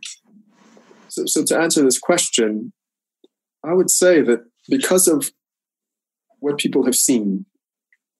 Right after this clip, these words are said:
and that people have now become fed up, and that they are starting to align themselves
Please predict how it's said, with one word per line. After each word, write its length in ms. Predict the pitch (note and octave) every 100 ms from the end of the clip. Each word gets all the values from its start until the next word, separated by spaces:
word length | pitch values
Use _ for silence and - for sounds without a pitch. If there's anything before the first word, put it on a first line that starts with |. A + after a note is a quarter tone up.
| _ _ _ _ _ _ _ _ _ _
and 420 | B2 A#2 G#2+ A2 - _ _ _ _ _ _ _ _ _ _
that 140 | B2 B2+
people 280 | E3+ D#3+
have 200 | C#3 B2+ - _ _ _ -
now 260 | C3 C3+
become 300 | C#3+ C3 C3
fed 240 | B2 A#2 G#2
up, 220 | G2 - _ _ _ _ _ _ _ _ _ _ _ _ _
and 180 | B2+ B2+
that 140 | C3
they 380 | C#3+ D3+ E3 E3+ - _ _ -
are 100 | D3
starting 440 | - C#3 C#3+ D3
to 120 | C3+
align 360 | B2+ A#2+ B2+ D3
themselves 680 | B2 - A#2 A2+ C#3+ -